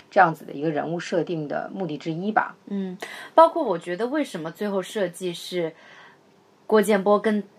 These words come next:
Speaker 2: 跟这样一个人发生了关系，就是我觉得一定是有他的原因的，就是跟这样一个人发生亲密的关系，对于郭建波来说可能是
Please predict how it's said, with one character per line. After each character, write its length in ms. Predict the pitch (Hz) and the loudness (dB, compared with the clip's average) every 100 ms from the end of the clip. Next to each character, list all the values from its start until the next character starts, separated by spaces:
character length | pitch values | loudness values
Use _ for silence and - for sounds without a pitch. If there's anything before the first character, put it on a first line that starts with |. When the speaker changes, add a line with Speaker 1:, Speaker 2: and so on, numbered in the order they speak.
| _ | _
Speaker 2:
跟 260 | 233 220 220 | 0 0 2
这 120 | 320 | 4
样 200 | 285 175 | 6 4
一 80 | 147 | 0
个 100 | 151 | 0
人 200 | 147 151 | -2 0
发 180 | 160 | 0
生 160 | 160 170 | 0 -4
了 80 | 156 | -2
关 220 | 165 165 | -2 -2
系， 100 | 170 | -4
就 140 | 220 | -2
是 180 | 220 226 - - _ | 0 0 -2 -20 _
我 160 | - 196 | 6 6
觉 180 | 180 220 | 8 8
得 160 | 262 269 _ _ | 8 4 _ _
一 100 | 175 | -4
定 180 | 185 285 | 4 4
是 180 | - 196 | 4 0
有 140 | 170 | 0
他 220 | - - | 0 -2
的 80 | 220 | 0
原 340 | 202 160 143 165 | 0 0 0 0
因 160 | 202 | -2
的， 120 | 214 | -2
就 120 | 185 202 | -2 -2
是 160 | 202 196 - - _ - | -2 -2 -16 -20 _ 2
跟 180 | 262 | 2
这 80 | 262 | 6
样 220 | 294 269 | 6 6
一 120 | 214 180 | 2 0
个 200 | 180 170 | 0 2
人 400 | 160 156 156 175 | 0 -2 -6 0
发 180 | 185 | 0
生 180 | 185 190 | 0 -4
亲 240 | 190 - 196 | -4 -4 -4
密 140 | 185 | -2
的 140 | 156 | -2
关 360 | 156 185 180 185 | 0 0 0 -2
系， 480 | 185 - 165 156 156 - - - - - - | -6 -10 -4 -2 -2 -6 -20 -20 -20 -20 6
对 160 | 240 | 8
于 100 | 190 | 8
郭 220 | 196 214 220 | 6 6 6
建 200 | 220 185 | 6 6
波 160 | 208 | 6
来 160 | 190 160 | 6 2
说 280 | 170 202 196 | 0 -2 -2
可 160 | 180 | -4
能 200 | 160 160 | -6 -4
是 520 | 170 - 190 175 165 | -4 -4 -2 -2 -4